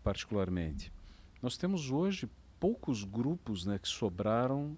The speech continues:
eh, que não foram adquiridos por outros,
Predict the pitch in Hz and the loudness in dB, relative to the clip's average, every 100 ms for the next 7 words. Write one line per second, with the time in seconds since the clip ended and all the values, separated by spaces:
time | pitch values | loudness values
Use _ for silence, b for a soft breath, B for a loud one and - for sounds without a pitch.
0 | - 113 107 104 104 101 98 - 104 - | -8 -4 -2 0 0 0 -2 -2 -2 -2
1 | 117 113 107 90 - 101 127 101 - 92 | -2 0 0 -2 -2 2 2 0 -2 2
2 | 95 92 - | 2 2 -2